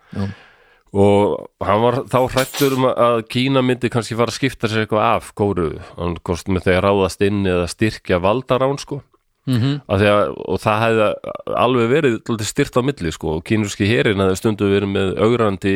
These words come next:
Speaker 2: yfir, eh, ögrandi
Speaker 1: Hegðun einhverja.
Speaker 2: hegðun,
Speaker 1: Já.
Speaker 2: hefði fyrir.
Speaker 1: Já.
Speaker 2: Þannig að hann ákvað að við verðum að auka hið innra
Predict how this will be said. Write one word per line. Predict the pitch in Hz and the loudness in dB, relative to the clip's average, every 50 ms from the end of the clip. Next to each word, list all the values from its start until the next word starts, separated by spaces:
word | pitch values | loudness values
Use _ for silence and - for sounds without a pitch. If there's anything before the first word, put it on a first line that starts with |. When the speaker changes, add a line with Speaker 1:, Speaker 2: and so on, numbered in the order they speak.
| 87 | 0
Speaker 2:
yfir, | - 120 131 123 101 95 - - - _ _ _ - | 0 -2 0 0 0 -2 -4 -8 -20 _ _ _ -8
eh, | 78 78 60 - - 50 50 - - - - - - - - - - - - - - - - - | -6 -6 -6 -6 -6 -8 -8 -8 -8 -10 -10 -12 -14 -14 -16 -18 -16 -16 -16 -14 -14 -14 -10 -4
ögrandi | - 98 110 113 117 113 107 98 - - 104 98 95 98 - _ _ - - _ - | 0 2 2 4 4 2 2 0 0 0 0 0 0 -4 -8 _ _ -20 -20 _ -8
Speaker 1:
Hegðun | - 139 131 131 131 131 123 120 110 | -2 0 2 2 4 4 4 2 2
einhverja. | 110 107 110 107 113 | 2 2 2 2 2
Speaker 2:
hegðun, | 120 127 139 139 147 180 185 - | 2 2 0 0 -2 -2 -4 -4
Speaker 1:
Já. | - 120 113 110 104 | -4 -2 -2 -2 0
Speaker 2:
hefði | 95 95 101 104 107 | 0 0 0 0 0
fyrir. | 117 120 127 135 - - - 135 | -2 -4 -4 -8 -12 -14 -12 -10
Speaker 1:
Já. | 120 117 107 110 - _ _ _ _ _ _ - - - _ _ _ _ _ - _ _ _ _ _ - | -8 -8 -8 -10 -12 _ _ _ _ _ _ -20 -20 -20 _ _ _ _ _ -20 _ _ _ _ _ 0
Speaker 2:
Þannig | - 98 101 101 | 0 2 2 4
að | 98 98 | 2 2
hann | 101 117 123 | 2 0 2
ákvað | 123 123 120 - 127 117 113 | 2 0 0 2 0 0 2
að | 110 | 2
við | 110 113 113 | 2 2 2
verðum | 113 117 117 117 117 113 | 2 0 0 0 0 2
að | 110 110 120 135 | 2 4 2 2
auka | 131 - - 120 113 110 | 0 0 -2 0 0 2
hið | 107 117 117 113 104 - | 2 2 0 0 0 0
innra | 113 123 135 139 139 135 127 117 110 110 | 2 2 4 2 2 2 2 2 2 2